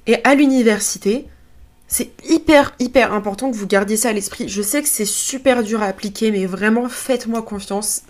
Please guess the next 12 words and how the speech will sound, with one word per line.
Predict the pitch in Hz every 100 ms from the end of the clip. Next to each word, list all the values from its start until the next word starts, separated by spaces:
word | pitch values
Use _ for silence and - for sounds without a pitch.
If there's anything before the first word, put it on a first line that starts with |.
| _ _ _
Si | - - - 277
vous | 208 233
le | 226
voulez, | 202 196 233
si | - -
vous | 220
le | 196
pouvez. | - 214 196 185 - - - - - - _
Mais | 202 202
il | 220
vaut | 226 254
mieux | 226 220 220